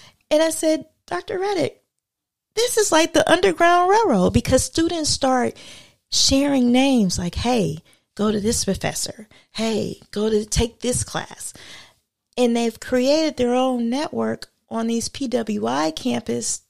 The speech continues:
to be able to survive in a space that's not theirs. Lastly,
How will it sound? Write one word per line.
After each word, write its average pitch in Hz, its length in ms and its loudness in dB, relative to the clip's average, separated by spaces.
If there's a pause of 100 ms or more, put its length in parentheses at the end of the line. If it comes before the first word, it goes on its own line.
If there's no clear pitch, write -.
(100)
to 247 120 -2
be 240 300 0
able 233 160 -2
to 220 520 -6
survive 320 680 2
in 277 120 2
a 285 60 2
space 294 380 0
that's - 180 -6
not 277 240 -6
theirs. - 540 -6 (2250)
Lastly, 190 640 2